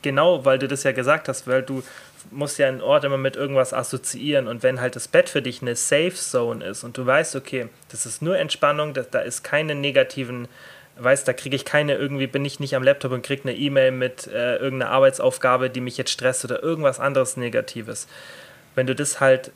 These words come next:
so als Safe Zone hast, dann wirst du halt besser schlafen, weil du halt einfach in dem Moment, du bist in dem Raum und der bedeutet für dich, okay, hier gibt's keinen Stress, hier ist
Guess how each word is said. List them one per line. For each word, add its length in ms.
so 380
als 260
Safe 200
Zone 280
hast, 220
dann 100
wirst 160
du 60
halt 100
besser 220
schlafen, 480
weil 140
du 100
halt 140
einfach 360
in 140
dem 100
Moment, 340
du 40
bist 180
in 100
dem 220
Raum 360
und 220
der 180
bedeutet 440
für 140
dich, 360
okay, 280
hier 180
gibt's 280
keinen 180
Stress, 380
hier 120
ist 300